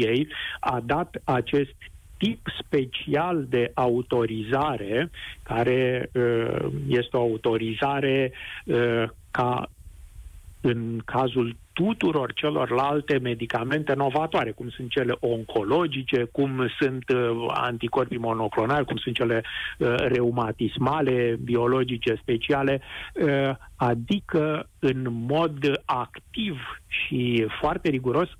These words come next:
sunt urmărite la nivelul, uh, populațiilor acestora foarte mari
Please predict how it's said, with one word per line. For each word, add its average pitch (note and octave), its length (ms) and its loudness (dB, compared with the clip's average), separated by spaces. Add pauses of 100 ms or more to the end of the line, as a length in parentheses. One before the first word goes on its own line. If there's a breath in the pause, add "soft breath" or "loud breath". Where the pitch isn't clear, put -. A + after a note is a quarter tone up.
sunt E3+ 280 0
urmărite C3+ 680 2
la C#3+ 240 2
nivelul, C#3+ 640 2
uh, B2 400 2 (240 loud breath)
populațiilor B2 840 0
acestora A2+ 500 0 (200)
foarte A#2 840 0 (280)
mari C3 420 2